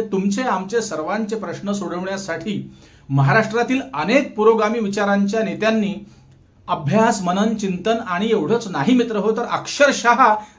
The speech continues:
जीवाचं रान करून जनतेचे प्रश्न सोडवले आहेत. तेव्हा कुठे हळूहळू मोठ्या कष्टातून या महाराष्ट्राला चांगले दिवस आले आहेत. अहो, महाराष्ट्राचे मूलभूत प्रश्न सोडवण्यासाठी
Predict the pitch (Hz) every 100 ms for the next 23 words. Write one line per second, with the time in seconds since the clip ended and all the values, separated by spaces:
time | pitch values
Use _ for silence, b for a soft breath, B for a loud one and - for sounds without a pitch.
0 | 139 208 269 - 277 170 190 277 262 240
1 | 262 196 214 208 214 226 202 185 190 202
2 | 196 B - 175 196 202 175 143 135 -
3 | - _ _ _ _ _ _ - - -
4 | 185 175 269 277 214 220 220 202 160 247
5 | 190 160 170 170 B B 160 160 - 269
6 | 247 180 - - 247 214 143 135 B B
7 | - 180 240 220 175 196 - 170 160 175
8 | 175 - 165 175 190 202 160 160 - 147
9 | 143 135 120 101 - _ _ - _ _
10 | _ _ _ _ 143 208 196 165 208 202
11 | 220 220 226 196 208 214 - 196 - 220
12 | - 185 208 226 190 185 220 135 -